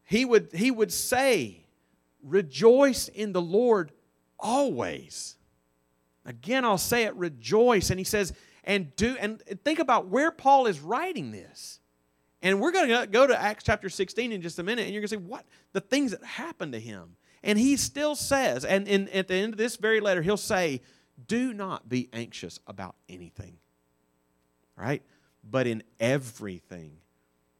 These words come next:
by prayer and supplication with thanksgiving, let your requests be made known to God, and the peace of God," writing from a prison, "the peace of God which surpasses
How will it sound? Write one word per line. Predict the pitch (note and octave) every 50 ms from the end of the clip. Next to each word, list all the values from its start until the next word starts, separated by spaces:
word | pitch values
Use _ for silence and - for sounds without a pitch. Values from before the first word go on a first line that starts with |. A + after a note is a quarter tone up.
| _ _ _ -
by | G#2+ G#2 G#2+
prayer | - - - - B2+ B2+ C#3+ D3+ D#3 D#3 -
and | - A2+ G#2 G2
supplication | - - - C3 C3+ - C3 A#2+ - B2 B2 C3+ B2 - C#3 A#2
with | G2 F#2+
thanksgiving, | - _ A#2 A#2+ B2 - - - A2+ G#2 F2+ F2+ F2 - _ _ _ _ _
let | - G2+ A2+ A#2+ -
your | C#3 B2+
requests | A#2+ A#2+ - - A#2 A2+ A2+ A2
be | - G#2
made | G2+ G2+ G2 G2
known | F#2+ G2 G2 F#2+
to | F2+ E2
God, | E2 G#2 G#2+ A#2+ B2+ B2+ B2 _ _ _ _ _ _
and | B2 A#2+ A2+ G2+
the | G2+ F#2 - _ -
peace | - - - F3 F#3 E3+ - -
of | F3 E3+ D#3+ C#3
God," | C3 A#2 G2 E2 D#2 D#2 D#2 _ - _ _ _ _ _ _ _ _ _ _ _ _ _ _ _ _ _ _ _ _ _ _ -
writing | - F2 A2 C3 C#3+ D3 D3 C#3
from | - D3+
a | C#3+
prison, | B2+ - A2+ F#2+ E2 D#2 D#2+ D#2 D#2+ _ _ _ _ _ _ _ _ _ _ _ _ _ _ _ _ _
"the | F#2+ G#2 G2
peace | - - - D3 F3+ E3+ - -
of | E3+ D3+ C#3+
God | C#3 A#2+ G2+ F#2 E2 D#2+ D#2 - _ _ _ _ _ _
which | - F#2+ A2 C3 C3 - - - _
surpasses | - - - - A#2 G#2 - _ - - - B2+ C3 C#3+ D3 - - - C3+ C3 A#2 -